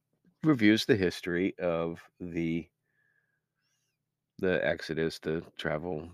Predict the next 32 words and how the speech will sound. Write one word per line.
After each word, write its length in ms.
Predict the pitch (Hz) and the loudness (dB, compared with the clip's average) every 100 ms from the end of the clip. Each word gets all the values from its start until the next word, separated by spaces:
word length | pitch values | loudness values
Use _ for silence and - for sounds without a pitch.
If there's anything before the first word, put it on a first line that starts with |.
| - | -16
the, 240 | 87 82 76 - | -6 -6 -6 -10
how 180 | - 82 | -6 -2
they 120 | 85 | -2
left 280 | 82 80 90 | -2 -4 -4
Egypt, 360 | 85 92 85 - - | -4 -2 -4 -4 -10
and 140 | 82 | -4
then 180 | 82 80 | -2 -2
some 200 | - 98 | 0 0
of 60 | 87 | 0
the 80 | |
battles 600 | - 104 107 95 95 90 - | 8 10 10 8 4 4 4
that 160 | 85 - | 4 6
they 180 | 80 80 | 4 6
won 540 | 80 85 87 85 85 | 4 4 4 4 2
and 160 | 78 82 | -2 -4
how 360 | 90 78 80 - _ _ 87 | -2 -2 -4 -12 _ _ 2
God 380 | 85 82 82 78 _ - - - - _ _ | 4 6 4 -2 _ -20 -20 -20 -20 _ _
was 240 | 90 85 - | -2 -2 2
there 260 | 82 80 76 | 4 4 2
for 200 | - 82 | -2 -2
them. 340 | 76 76 78 _ _ _ _ _ _ _ _ _ _ _ _ _ _ _ - _ _ | 0 -2 -6 _ _ _ _ _ _ _ _ _ _ _ _ _ _ _ -20 _ _
I 80 | 104 | 2
think 160 | 107 101 | 6 8
a 80 | |
lot 240 | 90 90 87 | 8 8 6
of 80 | 82 | 4
this 320 | 87 85 - | 4 2 -2
is 220 | 80 - - - - - - - - _ _ _ _ _ _ - | -6 -8 -14 -20 -20 -20 -20 -20 -20 _ _ _ _ _ _ 0
to 440 | 101 87 85 82 - _ _ _ _ _ _ _ _ _ _ - | 4 6 4 2 -6 _ _ _ _ _ _ _ _ _ _ -6
rem-, 340 | 143 104 98 - | 2 4 4 2
remind 680 | 104 92 92 95 95 92 | 2 6 8 8 6 4
them 440 | 85 85 85 85 | 2 2 0 -4